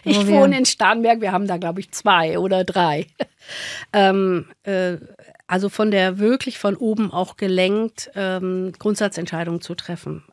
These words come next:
Speaker 1: ähm, um es den Leuten dann einfacher zu machen. Äh, dann auch diese Mobilität zu fördern, das Produkt zu fördern, ähm, bis es dann, äh, reif ist. Da spielen viele Sachen zusammen und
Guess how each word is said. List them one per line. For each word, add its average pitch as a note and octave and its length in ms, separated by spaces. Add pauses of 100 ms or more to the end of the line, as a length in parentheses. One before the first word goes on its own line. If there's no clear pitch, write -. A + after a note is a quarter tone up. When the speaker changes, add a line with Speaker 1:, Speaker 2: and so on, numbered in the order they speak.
Speaker 1:
ähm, F3 420 (160)
um G#3 200
es G3+ 120
den A3+ 160
Leuten F#3 320
dann G3+ 160
einfacher G3 420
zu - 180
machen. F#3 340 (560)
Äh, F#3 500 (840)
dann G#3+ 240
auch F#3 160
diese G#3 260
Mobilität G3+ 580
zu - 120
fördern, G#3+ 400
das G3+ 160
Produkt - 360
zu G3+ 140
fördern, G3 480 (480)
ähm, F#3 640
bis G#3+ 160
es G#3 140
dann, F3+ 400
äh, F#3+ 160
reif F3 400
ist. - 320 (260)
Da G3+ 120
spielen A3 360
viele A#3 300
Sachen G3+ 260
zusammen G3+ 560
und G#3 480